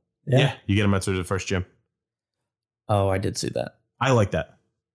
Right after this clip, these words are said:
Speaker 3: That's funny.
Speaker 1: I
Speaker 2: I mean,
Speaker 1: think
Speaker 2: we'll
Speaker 1: it's
Speaker 2: talk, we'll talk
Speaker 1: I think
Speaker 2: about
Speaker 1: it's a
Speaker 2: that
Speaker 1: neat idea, yeah.
Speaker 3: I,
Speaker 2: more.
Speaker 3: I saw something that was like, people were like, "Oh, these games are too easy now. You just get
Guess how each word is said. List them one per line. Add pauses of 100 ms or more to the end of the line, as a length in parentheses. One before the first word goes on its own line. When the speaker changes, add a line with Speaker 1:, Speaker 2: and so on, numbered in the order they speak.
(200)
Speaker 3:
That's
funny.
Speaker 1:
I
Speaker 2:
I
mean,
Speaker 1:
think
Speaker 2:
we'll
Speaker 1:
it's
Speaker 2:
talk,
we'll
talk
Speaker 1:
I
think
Speaker 2:
about
Speaker 1:
it's
a
Speaker 2:
that
Speaker 1:
neat
idea, (100)
yeah. (180)
Speaker 3:
I,
Speaker 2:
more.
Speaker 3:
I
saw
something
that
was
like, (380)
people
were
like,
"Oh,
these
games
are
too
easy
now. (240)
You
just
get